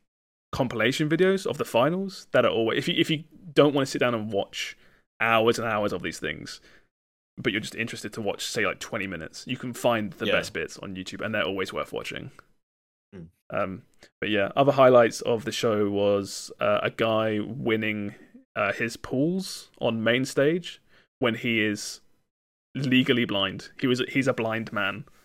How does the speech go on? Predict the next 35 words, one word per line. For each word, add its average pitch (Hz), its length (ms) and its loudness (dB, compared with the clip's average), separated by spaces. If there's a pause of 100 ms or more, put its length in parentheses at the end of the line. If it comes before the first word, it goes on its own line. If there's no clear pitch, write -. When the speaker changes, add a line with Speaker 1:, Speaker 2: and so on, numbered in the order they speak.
(640)
Speaker 2:
Oh 139 240 6
yeah, 135 240 6
I 127 60 8
saw 147 140 4
people 135 220 2
posting 123 360 0
about 92 200 2
that. 87 260 2
Yeah, 107 220 6
yeah. 101 240 4
Speaker 1:
Yeah, 127 220 6
he's 123 160 0
Speaker 2:
That 113 140 4
looked 139 180 4
Speaker 1:
called, - 20 -4
I - 60 -2
think - 100 0
Speaker 2:
cool. - 80 6
Speaker 1:
he's - 100 -2
called 135 500 2 (300)
Sven 120 640 2
the 107 80 0
Blind 110 460 -2
Warrior. 90 480 -2 (640)
Um, 95 340 0 (220)
Speaker 2:
<laughs> - 240 -6
Speaker 1:
and 123 120 2
yeah, 117 120 8
he's, 85 180 6
Speaker 2:
Yeah. 71 100 2
Speaker 1:
he's - 180 -4
legally 117 460 2
blind, 98 520 -2
and 110 340 -2 (420)
<laughs> - 40 -4